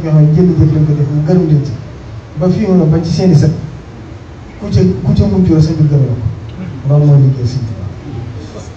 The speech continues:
Te suñu Borom dafa wax ci Alxuraan ne, "Ishtara minal mu'minina anfusahum wa amwaalahum bi anna lahumul janna." Kon ñun nañ xam ne dañoo jaay suñu jëmm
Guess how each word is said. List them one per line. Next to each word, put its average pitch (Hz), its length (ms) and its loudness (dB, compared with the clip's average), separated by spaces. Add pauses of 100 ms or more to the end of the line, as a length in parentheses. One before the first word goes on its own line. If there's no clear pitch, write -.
(240)
Te 143 60 -4
suñu 156 240 -2
Borom 147 200 2
dafa 147 180 2
wax 135 120 4
ci 147 80 0
Alxuraan 139 360 2
ne, 110 80 -2 (720)
"Ishtara 147 560 0 (160)
minal 151 220 4
mu'minina 147 600 0
anfusahum 151 540 2 (720)
wa 143 80 -2
amwaalahum 147 500 4
bi 135 80 0
anna 143 220 -2
lahumul 120 300 -4
janna." 104 200 -6 (1120)
Kon 185 240 0
ñun 175 400 0
nañ 151 180 0
xam 160 180 -2
ne 156 120 0
dañoo 156 320 4
jaay 156 220 4
suñu 151 280 2
jëmm 151 160 4